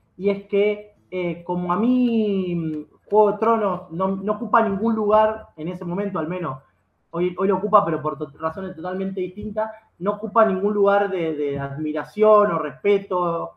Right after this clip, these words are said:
Yo no había visto la serie en ese momento, eh, un montón de cosas. Me resultaba mucho más fácil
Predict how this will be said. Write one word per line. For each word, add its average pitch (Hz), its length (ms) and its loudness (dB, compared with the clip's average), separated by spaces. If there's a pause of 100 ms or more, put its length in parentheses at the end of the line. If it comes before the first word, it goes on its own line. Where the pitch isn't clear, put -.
(280)
Yo 196 200 2
no 185 160 2
había 160 760 0
visto 165 400 -8
la 143 100 -6
serie 190 540 0
en 160 60 -2
ese 156 140 -10
momento, 165 680 -4 (400)
eh, 139 520 -10
un 165 80 -6
montón 165 260 -4
de 170 100 -6
cosas. 202 380 -2 (320)
Me 190 160 0
resultaba 202 680 2
mucho 233 300 0
más 220 200 4
fácil 240 440 0